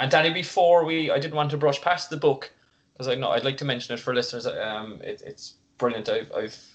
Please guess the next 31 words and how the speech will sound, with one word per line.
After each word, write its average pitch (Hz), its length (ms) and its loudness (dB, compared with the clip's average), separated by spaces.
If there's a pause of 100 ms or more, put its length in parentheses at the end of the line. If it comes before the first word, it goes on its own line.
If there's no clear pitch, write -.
(640)
come 120 120 0
across 139 260 2
it 127 60 -10
before, 135 440 2
but 131 160 2
it's - 180 -8
Sigma 160 420 0
Weight 151 300 4
Cutting 139 260 2
System 127 400 -2
for 135 340 6
M 127 160 -2
M 123 140 -4
A 110 260 -4 (500)
and 117 220 -4
Boxing. 113 580 2 (180)
How 151 180 0
was 151 140 0
the 165 60 0
whole 156 140 4
process 147 360 -2
for 139 220 6
you? 143 180 -2
Did 139 160 -4
you 139 100 -2
enjoy 131 380 -2
it? 139 300 -6
Will 120 140 -10
there 127 140 -4
be 135 160 0
a, 131 140 0